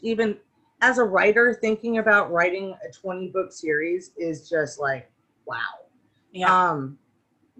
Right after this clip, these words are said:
Speaker 1: but I think we're at the, the beginning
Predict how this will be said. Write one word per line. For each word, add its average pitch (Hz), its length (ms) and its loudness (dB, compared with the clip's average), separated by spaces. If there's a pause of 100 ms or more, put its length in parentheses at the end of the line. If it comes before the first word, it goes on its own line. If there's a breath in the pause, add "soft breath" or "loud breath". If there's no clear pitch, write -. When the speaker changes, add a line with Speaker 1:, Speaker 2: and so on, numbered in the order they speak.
(140)
Speaker 1:
but 196 300 6
I 202 340 0
think 254 320 -2
we're 196 300 2
at 190 320 0
the, 185 420 2 (580)
the 190 380 0
beginning 180 800 -10